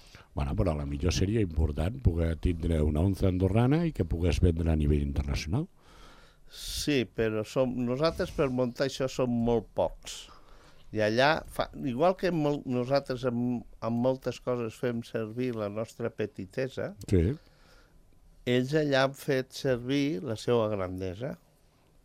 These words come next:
Speaker 1: Que sí, que sí, però bueno.
Speaker 2: I està ben muntat i gràcies a això molta gent amb minusvalies X, eh, tenen feina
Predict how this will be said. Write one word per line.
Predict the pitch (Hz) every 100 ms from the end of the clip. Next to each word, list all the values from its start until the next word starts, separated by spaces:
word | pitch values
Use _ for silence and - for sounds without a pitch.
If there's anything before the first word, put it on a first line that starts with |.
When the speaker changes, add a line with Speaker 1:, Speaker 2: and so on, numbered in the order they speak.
| -
Speaker 1:
Que | 92
sí, | 87 135
que | 95
sí, | 135
però | - 90 90
bueno. | 120 165 -
Speaker 2:
I | 110 104
està | 101 131
ben | 139 139
muntat | 143 135 175 180
i | 160
gràcies | 113 107 - 120
a | 127
això | - 156 185
molta | 135 123 117
gent | 120 143 127 -
amb | 110 107
minusvalies | 110 107 107 104 104 110 117 117 113 104 - - - - - - - -
X, | 123 139 - - - - - 143 - - -
eh, | 120 113
tenen | 98 110 104 101
feina | 139 147 185 269